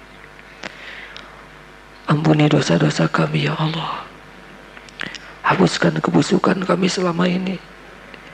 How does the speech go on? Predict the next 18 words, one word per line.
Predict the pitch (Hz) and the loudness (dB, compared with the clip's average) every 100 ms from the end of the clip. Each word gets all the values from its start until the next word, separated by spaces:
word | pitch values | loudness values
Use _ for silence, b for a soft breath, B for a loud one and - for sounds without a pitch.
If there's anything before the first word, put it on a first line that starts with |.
| B B B B B B - - - - - | B B B B B B -20 -20 -18 -16 0
Ampuni | 160 165 175 156 160 | 2 4 4 6 4
sholat-sholat | 185 165 175 180 170 190 | 6 4 4 4 4 4
kami | - 185 190 180 | 4 4 6 6
yang | 196 | 4
tidak | 175 185 180 | 4 4 4
pernah | 180 143 | 2 2
sungguh-sungguh | 147 170 170 - 156 156 156 160 | 4 6 6 4 2 4 4 4
untuk | 156 - | -2 -4
khusyuk. | - - 185 160 - - - - - - - - B B B B B - | -6 2 2 2 -8 -20 -20 -20 -20 -20 -20 -20 B B B B B -2
Ampuni | 226 160 175 156 151 | 0 4 4 4 4
kekikiran | 175 - 185 190 180 180 180 | 2 4 6 6 6 4 4
kami | 180 170 196 | 4 4 6
dalam | 190 - | 8 8
menafkahkan | 170 170 165 - - 190 190 | 4 2 0 -6 2 2 6
rezeki | 208 190 - - - | 4 4 -4 -6 -2
yang | 185 | 4
kau | 214 | 4
titipi. | 214 196 - 196 - | 4 2 2 -2 -4